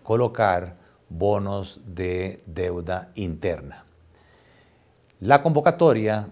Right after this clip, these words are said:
mencionaba que deberían ser puestos de bolsa locales con la capacidad de colocar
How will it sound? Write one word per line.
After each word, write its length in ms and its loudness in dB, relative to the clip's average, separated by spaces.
mencionaba 880 0
que 320 -2
deberían 600 -2
ser 480 -2
puestos 400 -2
de 80 2
bolsa 380 0
locales 600 0
con 460 -4
la 160 -2
capacidad 720 0
de 540 -6
colocar 680 -2